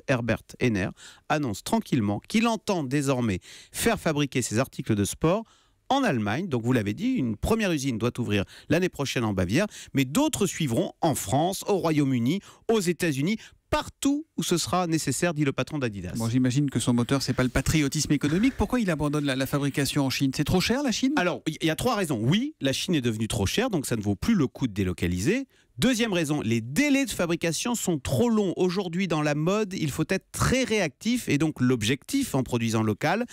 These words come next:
Speaker 1: c'est de ramener les délais de fabrication entre la conception et la livraison en magasin,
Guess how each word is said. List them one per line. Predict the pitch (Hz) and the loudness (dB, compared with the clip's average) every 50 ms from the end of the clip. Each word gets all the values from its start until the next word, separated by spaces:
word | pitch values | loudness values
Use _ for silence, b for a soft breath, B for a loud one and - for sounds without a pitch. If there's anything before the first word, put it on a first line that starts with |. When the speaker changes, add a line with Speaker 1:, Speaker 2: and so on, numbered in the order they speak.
| B B B B B B | B B B B B B
Speaker 1:
c'est | - - 123 | -8 -2 0
de | 123 | 0
ramener | 123 117 143 196 113 101 95 190 175 | 0 2 0 0 0 0 2 2 0
les | 143 117 | 0 0
délais | 113 139 139 135 | -2 -2 -2 -2
de | - | -2
fabrication | - 123 113 113 110 - 113 104 - - - 196 226 269 277 285 - | -2 -2 -2 -2 -2 -2 -2 -2 -2 -2 -2 0 0 0 -2 -2 -4
entre | 110 - - 107 | -2 0 0 0
la | 101 | 0
conception | - - 113 - - 107 - - 123 | 0 0 -2 0 -2 -2 0 0 0
et | |
la | 104 92 | 2 2
livraison | 90 92 95 101 95 98 | 0 0 -2 -2 -2 -2
en | 95 | -2
magasin, | 95 95 98 107 135 185 220 | -2 0 0 0 0 0 -2